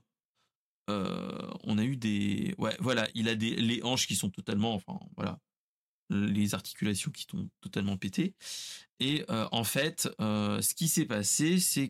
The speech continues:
que, euh, on a de plus en plus de, de gens qui commencent à s'inquiéter de son état de santé, parce que faut pas se leurrer, hein, euh, on, on est, euh, on est de moins en moins bon à ce niveau-là.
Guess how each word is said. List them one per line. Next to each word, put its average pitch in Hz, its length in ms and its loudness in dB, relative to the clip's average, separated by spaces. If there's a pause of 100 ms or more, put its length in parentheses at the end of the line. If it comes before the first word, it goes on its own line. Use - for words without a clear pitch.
que, 165 380 2 (680)
euh, 101 320 2
on 113 160 2
a 120 80 2
de 117 120 2
plus 170 340 2
en 156 80 2
plus 151 380 -4
de, 113 120 2
de 107 360 2
gens 135 380 0 (120)
qui - 140 -14
commencent 131 400 0
à 170 120 -4
s'inquiéter 175 840 2 (640)
de 104 160 0
son 104 220 2
état 101 200 0
de - 60 -8
santé, 196 300 2
parce - 200 -6
que - 180 -8
faut - 160 -12
pas - 80 -14
se - 140 -6
leurrer, 190 220 4
hein, 147 320 -2
euh, - 80 2
on, 113 220 -2 (720)
on 107 160 2
est, 147 200 2
euh, 104 160 0 (680)
on 104 140 0
est 104 120 2
de 101 120 -2
moins 110 280 0
en 113 80 0
moins 104 260 2
bon 120 260 0
à 113 60 -4
ce - 120 -10
niveau-là. 104 320 -4